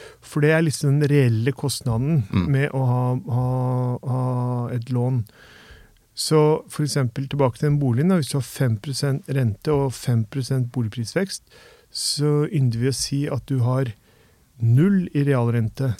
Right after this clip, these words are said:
Speaker 2: Ja, ikke sant, nettopp.
Speaker 1: Fordi, eh, de, ok, din gjeld stiger til hundre og fem,
Speaker 2: Mm.
Speaker 1: men din boligverdi stiger til hundre og fem, så da er du egentlig
Speaker 2: Ja.
Speaker 1: even Steven.
Speaker 2: Det gir mening. Eh, all right, og så grunnrente, det hadde jeg aldri hørt om før. Er det noe?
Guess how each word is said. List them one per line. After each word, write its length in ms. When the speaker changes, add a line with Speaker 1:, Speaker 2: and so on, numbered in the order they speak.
Speaker 2:
Ja, 140
ikke 160
sant, 160
nettopp. 240
Speaker 1:
Fordi, 320
eh, 140
de, 260
ok, 240
din 140
gjeld 280
stiger 340
til 140
hundre 140
og 80
fem, 200
Speaker 2:
Mm. 240
Speaker 1:
men 140
din 280
boligverdi 540
stiger 220
til 100
hundre 100
og 60
fem, 180
så 160
da 140
er 40
du 80
egentlig 420
Speaker 2:
Ja. 140
Speaker 1:
even 240
Steven. 540
Speaker 2:
Det 80
gir 80
mening. 340
Eh, 60
all 80
right, 240
og 60
så 300
grunnrente, 680
det 100
hadde 140
jeg 60
aldri 140
hørt 120
om 60
før. 180
Er 80
det 100
noe? 120